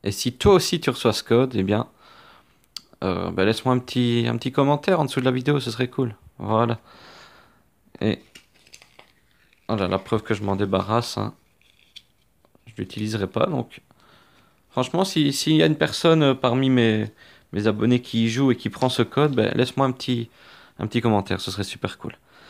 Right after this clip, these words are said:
Donc voilà. Un, deux, trois, quatre, un, deux. C'est parti. Allez, une belle pioche, je l'espère. On commence avec, euh, Rhinocorne, Maril, en pelote de laine,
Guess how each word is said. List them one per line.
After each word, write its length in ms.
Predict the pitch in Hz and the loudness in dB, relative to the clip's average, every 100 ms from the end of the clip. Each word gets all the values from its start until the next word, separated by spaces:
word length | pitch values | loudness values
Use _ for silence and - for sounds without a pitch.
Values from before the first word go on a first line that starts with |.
| - - - | -20 -16 -2
Donc 120 | 107 | 0
voilà. 240 | 101 85 - - - - - - | 2 0 -4 -16 -20 -20 -20 -6
Un, 100 | 107 | -2
deux, 100 | 101 | -2
trois, 240 | - 101 | -2 -6
quatre, 520 | - 110 92 - - - _ _ _ - | -2 -2 -2 -6 -18 -18 _ _ _ -10
un, 120 | - | -8
deux. 320 | - 135 170 - _ _ _ _ _ _ _ - | -2 0 0 -4 _ _ _ _ _ _ _ -20
C'est 260 | - - - | -18 -16 -14
parti. 540 | - - - 117 120 - _ _ _ _ | -14 -16 -12 -8 -8 -10 _ _ _ _
Allez, 260 | - 113 110 - - | -14 -14 -18 -20 -14
une 100 | 101 | -6
belle 180 | 104 101 | -2 -4
pioche, 420 | - 113 120 - - | 0 0 0 -6 -14
je 80 | - | -2
l'espère. 440 | 110 - 110 - _ - - - - - _ | -2 -2 -8 -10 _ -20 -20 -20 -20 -20 _
On 100 | - | 0
commence 380 | 143 131 98 - | 4 6 4 4
avec, 360 | 113 123 - 143 | 2 2 2 2
euh, 100 | - - _ _ _ _ _ _ _ | 2 -2 _ _ _ _ _ _ _
Rhinocorne, 1000 | 110 113 - 214 185 - 117 117 123 127 135 _ _ _ _ _ _ - - _ - - _ _ _ | -14 -8 0 4 4 4 4 4 0 -4 -6 _ _ _ _ _ _ -20 -20 _ -20 -20 _ _ _
Maril, 560 | - 123 110 107 101 110 - - | -2 0 2 0 0 -2 -10 -16
en 100 | 120 | -16
pelote 360 | - 95 101 101 | -4 2 2 4
de 100 | 104 | 2
laine, 520 | 101 101 104 107 | 4 2 2 0